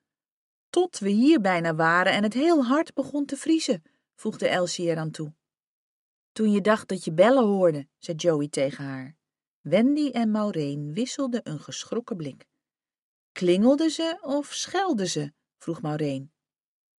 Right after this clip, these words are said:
Die bellen. Ze schelden, zei Elsie. Zelfs vanuit de verte klonken ze verschrikkelijk. En toen werd het kouder, zei je? zei Wendy. Ijskoud, zei Elsie.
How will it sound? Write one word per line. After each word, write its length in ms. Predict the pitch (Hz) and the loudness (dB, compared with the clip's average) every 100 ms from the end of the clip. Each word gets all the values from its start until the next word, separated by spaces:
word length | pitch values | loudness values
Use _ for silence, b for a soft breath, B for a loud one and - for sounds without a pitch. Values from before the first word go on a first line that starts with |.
| _ | _
Die 140 | 226 | -4
bellen. 420 | 196 196 143 127 _ _ _ _ _ _ _ _ _ _ | 0 0 -2 -6 _ _ _ _ _ _ _ _ _ _
Ze 180 | - 185 | -8 -4
schelden, 800 | - - - 302 202 151 131 - _ _ _ | -4 -4 0 2 2 0 -4 -12 _ _ _
zei 240 | - 165 | -6 -4
Elsie. 480 | - 143 131 - 131 _ _ _ | -2 -2 -4 -10 -14 _ _ _
Zelfs 520 | - 285 320 339 - | -2 2 4 2 -4
vanuit 380 | 170 180 285 311 | -4 0 0 0
de 80 | - | -2
verte 380 | 214 220 202 - | -2 -2 -6 -6
klonken 440 | 277 349 381 240 | 0 2 2 -2
ze 160 | - 170 | -2 -4
verschrikkelijk. 840 | - - - 269 277 - - _ _ _ _ _ _ _ _ | -8 -8 -2 0 0 -2 -14 _ _ _ _ _ _ _ _
En 160 | - 139 | -10 -6
toen 180 | 160 156 | -2 0
werd 160 | 147 | -2
het 200 | - - | -4 -10
kouder, 460 | - 240 233 147 143 | 0 2 2 0 -4
zei 300 | 160 151 185 | -4 -2 -2
je? 120 | 415 - _ _ | -2 -6 _ _
zei 240 | - 160 147 | -10 -6 -4
Wendy. 400 | 147 143 208 - b b b b | -4 -4 -6 -6 b b b b
Ijskoud, 840 | - 302 339 330 - 285 254 156 - | -2 0 2 2 0 2 4 2 0
zei 180 | 170 - | -8 -8
Elsie. 460 | 147 131 - 127 | -10 -10 -12 -14